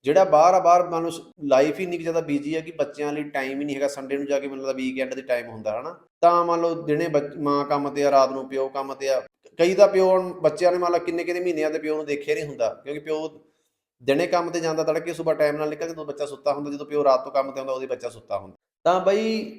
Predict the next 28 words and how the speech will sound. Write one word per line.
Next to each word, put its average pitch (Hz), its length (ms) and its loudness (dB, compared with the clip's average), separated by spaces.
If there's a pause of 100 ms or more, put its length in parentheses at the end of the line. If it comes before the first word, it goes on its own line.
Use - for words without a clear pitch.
(480)
ਇਹ 208 120 6
ਡਾਲਰਾਂ 190 300 6
ਦਾ 196 120 -2
ਕੀ 175 180 -4
ਕਰੋਗੇ? 160 320 0
ਮੈਨੂੰ 165 160 -4
ਇਹ 160 60 -4
ਗੱਲ 160 80 -2
ਦਾ 160 60 0
ਜਵਾਬ 135 420 4
ਜ਼ਰੂਰ 131 220 -8
ਦਿਓ। 147 120 -10
ਜਿਹੜੇ 147 120 -8
ਤੁਸੀਂ - 160 -18
ਬੱਚੇ 143 240 -10
ਪੰਜਾਬ 120 480 0
ਦੇ 127 60 -14
ਵਿੱਚ 131 160 -6
ਅੱਜ 135 80 -8
ਛੱਡ 117 240 -4
ਕੇ 120 160 -8
ਜਾ 110 220 2
ਰਹੇ 131 100 -6
ਹੋ 127 120 -10
ਡਾਲਰ 113 300 0
ਕਮਾਉਣ 110 380 -8
ਦੇ 113 120 -10
ਲਈ, 107 320 -14